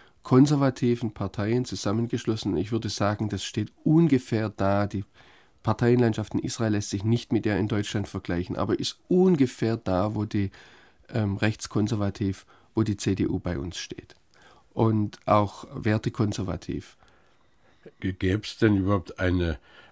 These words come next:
Speaker 2: eine Alternative? Man sagt ja, dass also der Herr Mitzner auch Chancen gehabt hätte unter Umständen.
Speaker 1: Also Amram Mitzner war im vergangenen Jahr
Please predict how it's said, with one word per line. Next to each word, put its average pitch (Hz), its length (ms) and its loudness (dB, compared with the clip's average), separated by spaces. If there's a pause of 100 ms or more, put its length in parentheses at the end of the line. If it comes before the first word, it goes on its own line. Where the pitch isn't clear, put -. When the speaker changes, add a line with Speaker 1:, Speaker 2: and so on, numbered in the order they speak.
Speaker 2:
eine 90 260 0
Alternative? 98 1040 0 (760)
Man 90 220 0
sagt 98 200 -4
ja, 92 80 2
dass 85 260 -4
also 85 360 -2 (440)
der 80 100 -4
Herr 82 100 0
Mitzner 98 460 2
auch 107 220 -6
Chancen 92 440 -2
gehabt 85 580 -6
hätte 95 320 -2
unter 82 240 -4
Umständen. 78 520 -6 (320)
Speaker 1:
Also 127 260 4
Amram 123 360 8
Mitzner 131 640 4 (240)
war 110 640 4 (1000)
im 117 160 4
vergangenen 117 640 4
Jahr 107 520 2